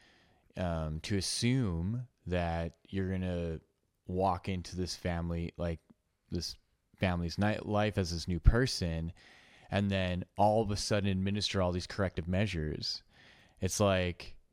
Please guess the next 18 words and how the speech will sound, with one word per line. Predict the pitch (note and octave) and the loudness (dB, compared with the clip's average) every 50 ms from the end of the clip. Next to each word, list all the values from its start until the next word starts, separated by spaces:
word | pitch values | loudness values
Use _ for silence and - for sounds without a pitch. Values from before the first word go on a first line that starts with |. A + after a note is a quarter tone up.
| _ _ _ _ _ _ _ _ _ _ _ _ _ _ _ _ _ _ _ _ _ _ _ _ _ _ _ | _ _ _ _ _ _ _ _ _ _ _ _ _ _ _ _ _ _ _ _ _ _ _ _ _ _ _
how | - - - A2+ G#2+ G#2+ A2+ A#2 A#2+ | -6 -2 0 2 4 4 4 4 2
would | B2 A2 G#2 | 0 0 0
you | A2+ A#2 | 0 0
ever | F#2 F2 F#2 F2 E2 F#2+ G2 G2 | 0 0 -2 0 0 0 -2 -2
expect | F#2+ - - - F2+ E2+ F2 - - - | -2 -6 -4 -2 -2 -2 -2 -4 -6 -6
anyone | D2 E2+ F2 F2 F#2 F#2 | -4 -2 -2 -2 -2 -2
to | F#2 G2 | -2 -2
listen | G#2 B2 B2+ - E2+ | -2 -2 -4 -4 -6
to | E2 D#2 | -6 -6
you? | C#2 - - E2+ F2+ | -6 -6 -8 -8 -6
How | F2+ F2 F2 F#2+ G#2 | -4 -2 0 0 0
would | G#2+ G2 | 0 0
you | G2+ G2+ G2+ | 2 2 2
expect | G2+ - - - G2 F#2 F2+ - | 0 0 2 2 2 2 0 -2
anyone | - F#2 F#2 F#2 F#2 F#2 F2+ | -4 -2 0 0 0 0 -2
to | - - F#2 | -4 -4 -4
respect | F#2+ F#2 - - G#2 A#2 - - - | -4 -4 -2 -2 -2 -2 -2 -4 -6
you | E2 D2 D2 D#2 F#2+ | -4 -4 -4 -6 -8